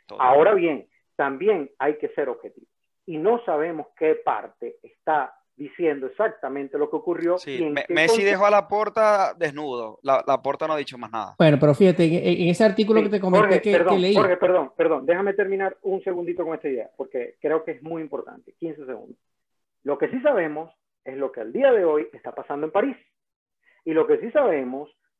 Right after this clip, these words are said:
Speaker 2: es que definitivamente en París están contentos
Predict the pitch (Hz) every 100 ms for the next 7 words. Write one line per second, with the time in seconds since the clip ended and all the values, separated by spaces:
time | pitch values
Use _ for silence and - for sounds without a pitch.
0 | - 165 165 - 180 - 123 147 156 139
1 | 139 170 202 202 190 175 165 165 123 -
2 | 135 170 190 175 110 101 151